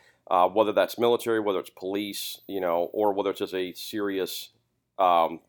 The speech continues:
user of defensive firearms, you know, there's definitely a place to be here. So, and there's, there's, there's some information there that you need to be getting. So, especially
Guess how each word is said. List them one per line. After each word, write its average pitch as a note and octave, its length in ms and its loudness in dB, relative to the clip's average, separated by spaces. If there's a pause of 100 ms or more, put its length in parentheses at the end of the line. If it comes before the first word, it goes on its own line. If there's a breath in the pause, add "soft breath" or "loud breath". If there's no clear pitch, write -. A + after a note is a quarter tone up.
(100)
user G2 420 -8
of E2+ 140 -6
defensive F#2+ 460 -6
firearms, E2 560 -4 (340)
you G2 80 -6
know, F#2 120 -2
there's F#2 240 -6
definitely F#2+ 340 -2
a E2 40 -6
place - 280 -8
to F2+ 80 -14
be F2 180 -10
here. D2+ 220 -10 (160)
So, D#2 240 -6
and D#2+ 80 -8
there's, D#2+ 240 -10
there's, - 320 -12
there's F#2 180 -8
some G2 120 -10
information F#2+ 440 -6
there E2 120 -6
that D#2+ 60 -16
you F2 100 -14
need F2 160 -12
to - 60 -20
be E2+ 100 -14
getting. D#2+ 340 -8 (680)
So, D#2+ 300 -10 (340 loud breath)
especially - 500 0